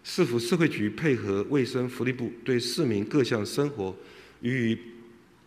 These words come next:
补助以及纾困。针对接受隔离者、检疫者以及照顾者，因受隔离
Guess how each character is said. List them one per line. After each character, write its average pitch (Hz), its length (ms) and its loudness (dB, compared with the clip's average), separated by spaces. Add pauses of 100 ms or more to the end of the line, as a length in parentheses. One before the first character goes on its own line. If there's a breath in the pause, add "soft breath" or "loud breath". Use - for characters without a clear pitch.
补 104 200 0
助 147 240 2 (180)
以 - 20 -10
及 92 160 -8
纾 113 240 -4
困。 117 200 -4 (880 loud breath)
针 190 200 8
对 180 160 10
接 180 200 6
受 175 180 4
隔 147 240 4
离 185 140 4
者、 - 120 -6 (800)
检 123 240 4
疫 165 80 2
者 92 200 -2 (120)
以 104 60 -6
及 104 160 -4
照 131 180 4
顾 104 160 0
者， 76 140 -4 (540 loud breath)
因 185 180 6
受 180 160 6
隔 143 240 6
离 147 220 4